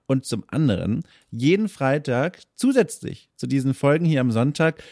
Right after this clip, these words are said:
eine neue Folge aus einem der zahlreichen fantastischen Formate, die ich da produziere, zum Beispiel Okay Cool holt nach, ein Format,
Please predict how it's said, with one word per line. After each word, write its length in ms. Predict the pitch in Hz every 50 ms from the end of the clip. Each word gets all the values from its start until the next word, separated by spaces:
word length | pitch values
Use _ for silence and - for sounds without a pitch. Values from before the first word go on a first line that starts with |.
| - - - _ - _
eine 460 | - 123 131 135 135 131 127 123 120 101 -
neue 280 | 135 139 160 185 196
Folge 420 | 185 - - 151 156 170 165 151 127
aus 140 | 143 139
einem 320 | - - 127 139 151 151 151
der 180 | 151 147 139
zahlreichen 1160 | - - - 180 185 220 240 226 208 185 185 185 190 185 - - - 175 170 170 170 170 165 156 - _ _ _
fantastischen 840 | _ - 147 139 135 - - - 220 214 214 - - 202 180 - 175 160
Formate, 560 | - 165 156 151 143 147 151 165 - - 151
die 160 | 139 143 143
ich 100 | 139 -
da 140 | - 139 131
produziere, 720 | - - 123 123 120 - - 170 180 175 170 165 165 156 - - - - _ _ _
zum 120 | - 131
Beispiel 300 | 127 120 120 - - 117
Okay 300 | - - 120 - - 117 - -
Cool 140 | 113 107 92
holt 240 | 120 117 110 - 139
nach, 260 | 135 143 151 160 -
ein 160 | - 113 -
Format, 420 | - - 135 151 160 170 175 -